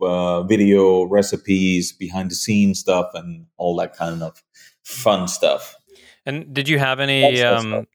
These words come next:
Speaker 2: sponsorship support to help you pull you to, uh, pull,
Speaker 1: I
Speaker 2: pull this
Speaker 1: did,
Speaker 2: whole thing
Speaker 1: I
Speaker 2: off?
Speaker 1: did. I'm, I'm glad you brought that up because I, I almost forgot it. We, we ended up getting, uh, Blaser, Blaser Group in as a sponsor.
Speaker 2: Oh, m-,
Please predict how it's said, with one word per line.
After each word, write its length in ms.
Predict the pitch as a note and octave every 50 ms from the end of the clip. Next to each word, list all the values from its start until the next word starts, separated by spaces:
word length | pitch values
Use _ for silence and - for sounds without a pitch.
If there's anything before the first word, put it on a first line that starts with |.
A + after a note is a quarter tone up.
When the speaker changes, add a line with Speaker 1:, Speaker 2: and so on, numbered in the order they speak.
| _ _ -
Speaker 2:
sponsorship 680 | - - - C3+ C3 B2 - A#2+ - C#3 B2 - _ _
support 580 | - - - - G#2+ - A#2+ A2+ A2+ A2+ - -
to 100 | - A#2
help 300 | A2 A2+ A2 - _ _
you 240 | A2+ G#2+ G#2 G#2 G2 -
pull 180 | - - A2 G#2+
you 120 | G#2 G#2
to, 200 | - - A2+ G#2+
uh, 420 | G#2+ G#2 G2+ G2+ G2+ G2+ G2+ G2+ G2
pull, 200 | - - A#2+ A#2+ G#2 B2
Speaker 1:
I 40 | B2+
Speaker 2:
pull 100 | C3 B2
this 140 | C#3+ C#3+
Speaker 1:
did, 100 | C#3 C3+
Speaker 2:
whole 100 | B2 A#2
thing 120 | A2 B2 A#2+
Speaker 1:
I 80 | A2
Speaker 2:
off? 120 | G#2+ G#2 A#2
Speaker 1:
did. 240 | B2 B2 A#2+ A#2+ A2+
I'm, 440 | A2 G#2 - A2 A2 G2 A2 G#2+
I'm 80 | A2+ G#2
glad 280 | A2+ A#2 A#2+ A#2 G#2+ G#2
you 60 | G#2
brought 260 | F#2 G#2 G2+ F#2+ -
that 120 | G2+ G2 F#2+
up 180 | F#2 F2+ F2
because 300 | F2 E2+ - F#2 E2 -
I, 160 | - F#2 F2+ F2+
I 300 | E2+ F2 F2 F2 F2+ F2+
almost 340 | F2+ F2+ F#2 F2+ F2+ F2+
forgot 320 | - F#2+ E2+ F2+ F2+ F2 F2
it. 120 | F2 F2 F#2+
We, 500 | G#2+ A2+ A#2 A#2 A#2 A#2 A2+ A#2 A2+ A#2
we 240 | B2+ C3 C3 C3+ B2+
ended 220 | C#3 D#3 E3+ E3
up 160 | D#3 C#3+ C3+
getting, 220 | B2 B2+ B2+ B2+ B2
uh, 500 | G#2+ - - G2+ F#2+ F#2+ F#2+ F#2 F#2 F2
Blaser, 800 | G2 F#2 F#2 G#2+ A2 G#2+ - - A2 G2+ F#2+ F#2 F2+ F2 E2+ -
Blaser 340 | F#2+ F#2+ G2 F#2+ G2+ F2+ -
Group 360 | F#2+ F2+ F#2+ G2+ G2 G2 F#2
in 240 | F#2+ F2+ F#2 F#2+ -
as 200 | F2 F2 - -
a 40 |
sponsor. 440 | - - - F#2 F#2 G2 G2 F#2 F3+
Speaker 2:
Oh, 120 | G#3+ A#3 G3+
m-, 340 | C3 A2 A2 A#2 - A2+